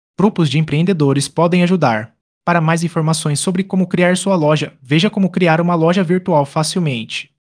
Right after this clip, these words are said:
O que posso fazer se tiver problemas com um fornecedor? Comunique-se diretamente com ele. Resolva a situação amigavelmente antes de tomar outras ações.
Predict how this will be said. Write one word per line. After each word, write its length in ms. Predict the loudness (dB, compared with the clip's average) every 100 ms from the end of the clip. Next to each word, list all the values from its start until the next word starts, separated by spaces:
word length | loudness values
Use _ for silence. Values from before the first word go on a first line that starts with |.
| _ -8
O 40 |
que 100 | -4
posso 260 | 0 -2 0
fazer 300 | -2 -2 -2
se 120 | -2
tiver 280 | 0 0 0
problemas 520 | -2 -2 -2 -2 -4
com 120 | -4
um 40 |
fornecedor? 720 | -4 -2 -2 -4 -4 -2 -2 -6 _ _ _
Comunique-se 480 | 2 6 6 4 0
diretamente 560 | 2 2 2 2 0
com 220 | 0 0
ele. 320 | 2 0 -4 _ _ _ _ -2
Resolva 300 | 2 2 2
a 20 |
situação 580 | 0 0 0 0 0 2
amigavelmente 760 | 2 2 2 4 2 2 0
antes 280 | 0 2 2
de 140 | 0
tomar 320 | 0 2 2 2
outras 300 | 2 0 2
ações. 680 | 0 0 -2 -2 -6 -10